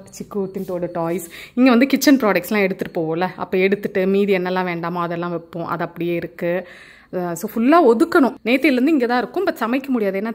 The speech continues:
திங்ஸ் எதுவுமே இல்லைல்ல. So அம்மா தான் சமைச்சு கொடுத்துட்டு இருந்தாங்க, அம்மாவும் அக்காவும். நம்ம ஷேடோ குட்டி நம்ம கூட தான் இருக்கோம். ஆனா ஷேடோக்கு இங்க அந்த அளவுக்கு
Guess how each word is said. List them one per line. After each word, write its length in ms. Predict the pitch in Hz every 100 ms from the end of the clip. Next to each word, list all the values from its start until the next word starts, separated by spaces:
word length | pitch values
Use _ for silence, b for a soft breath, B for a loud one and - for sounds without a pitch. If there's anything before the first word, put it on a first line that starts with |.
| 247
திங்ஸ் 180 | 254 254
எதுவுமே 400 | 196 196 208 185
இல்லைல்ல. 420 | 180 160 240 466
So 200 | - 190
அம்மா 220 | 180 202
தான் 140 | 202 208
சமைச்சு 300 | 185 185 -
கொடுத்துட்டு 280 | 180 - 175
இருந்தாங்க, 160 | 170 170
அம்மாவும் 460 | 175 190 202 185
அக்காவும். 540 | - 175 165 202 494 - - _
நம்ம 180 | 214 202
ஷேடோ 300 | 226 269 330
குட்டி 240 | 359 196 277
நம்ம 200 | 240 190
கூட 180 | 185 180
தான் 100 | 180
இருக்கோம். 280 | 180 185
ஆனா 40 | 233 269
ஷேடோக்கு 360 | 254 269 277
இங்க 340 | 294 269 214 190
அந்த 220 | 180 190
அளவுக்கு 580 | 214 226 277 214 185